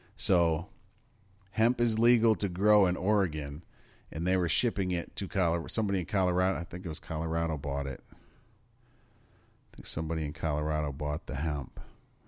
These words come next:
Um, I should really link to the story after that. I have the story that happened. There's another story published after this one.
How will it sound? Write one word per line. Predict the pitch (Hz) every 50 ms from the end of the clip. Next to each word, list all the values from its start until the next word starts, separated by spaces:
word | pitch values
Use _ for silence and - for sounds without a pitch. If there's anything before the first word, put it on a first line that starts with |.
| -
Um, | - 71 73 73 71 71 71 69 71 73 - _ - _ _ _ _ _ _ - _ _ _ _ _ _ _ _ - - - - - - - - - - - - - _ _ _ _ _ _ _ _ _ _ _ _ _ _ - _ _ _ _ - _ _ - - - - - - - -
I | - 60 78
should | 85 - 95 87
really | 87 90 90 85 90
link | 85 82 85 90 87 87 -
to | - 85
the | 69 78
story | - - - - 87 85 85 85 82 - -
after | 78 82 85 - - - 78
that. | 69 76
I | 87
have | 95 95 82
the | 78 80
story | - - - - 90 87 87 87 87
that | 78 80 76 73 -
happened. | 78 80 82 80 80 - - 80 76 76 73 71 - - - - _ _ _ _ _ _ _ _ _ _ _ _ _ - - -
There's | 87 92 90
another | 95 95 92 98 92 92
story | - - - 104 98 95
published | 87 - 90 90 85 87 82 - -
after | 80 80 82 78 - - 78
this | 69 71 73 - -
one. | 76 67 67 69 -